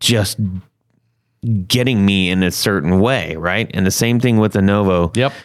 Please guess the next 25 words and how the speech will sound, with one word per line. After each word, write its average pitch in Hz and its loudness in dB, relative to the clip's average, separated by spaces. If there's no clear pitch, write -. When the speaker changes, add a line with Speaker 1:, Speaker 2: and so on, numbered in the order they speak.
Speaker 1:
guitars. 113 0
They 92 2
were 92 2
just, 92 -2
they 95 -2
were 92 2
really 95 2
fantastic. 110 -2
Speaker 2:
And 110 2
then, 110 2
of 104 -4
course, 113 0
the 113 4
Eastwoods 110 0
that 104 0
they 104 0
had 101 0
on 98 0
display 98 2
at 95 0
the 98 -4
showroom 98 2
Speaker 1:
Oh, 107 0
Speaker 2:
there. 127 0
Speaker 1:
yeah. 104 -2